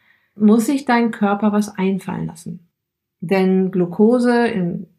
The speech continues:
beziehungsweise Zucker wird ständig gebraucht, vor allem vom Gehirn und vom Immunsystem. Dein schlauer Organismus baut sich seinen Zucker jetzt selbst. Dazu nimmt er sich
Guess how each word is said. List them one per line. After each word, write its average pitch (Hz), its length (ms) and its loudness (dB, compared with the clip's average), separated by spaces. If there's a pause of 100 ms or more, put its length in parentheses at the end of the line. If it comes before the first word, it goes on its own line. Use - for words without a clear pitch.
(120)
beziehungsweise 165 500 -6
Zucker 208 380 0
wird 175 140 -4
ständig 190 440 0
gebraucht, 170 600 -2
vor 170 200 -4
allem 185 280 -2
vom 180 240 -4
Gehirn 185 580 -2 (400)
und 220 220 4
vom 190 240 -2
Immunsystem. 170 880 -2 (560)
Dein 185 240 2
schlauer 247 580 0
Organismus 202 1080 2
baut 185 300 0
sich 240 200 -4
seinen 190 320 0
Zucker 202 460 -4 (100)
jetzt 170 460 -4
selbst. 226 520 0
Dazu 175 240 -4
nimmt 180 220 -2
er 180 100 0
sich 165 360 -4